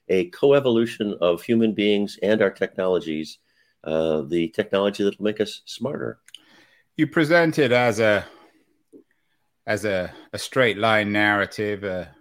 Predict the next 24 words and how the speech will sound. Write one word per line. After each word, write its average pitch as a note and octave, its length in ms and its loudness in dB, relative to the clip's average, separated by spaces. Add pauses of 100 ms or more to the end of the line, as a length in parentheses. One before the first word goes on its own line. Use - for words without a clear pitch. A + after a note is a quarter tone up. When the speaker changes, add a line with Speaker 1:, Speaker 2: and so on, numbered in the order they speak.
Speaker 2:
a F#2 100 -8
Whiggish G#2 640 -2
version G2+ 460 -2
of F2+ 100 -8
history, F#2+ 720 -10 (580)
of F2+ 160 -10
evolution, G2+ 840 -4
of F2 180 -8
progress. F#2 960 -2 (600)
Have C3+ 180 4
there G#3 100 2
been A3 200 0
any A3 200 4
mistakes? G#3 760 2
The A#2+ 80 -8
invention A#2+ 440 0
of A2+ 120 -6
weapons, B2 680 0
of E2+ 200 -10 (840)
gunpowder, A#2+ 800 2
of F#2 100 -6
nuclear A2 680 -4 (240)
technology, B2+ 640 -2
Russ? C3+ 320 -6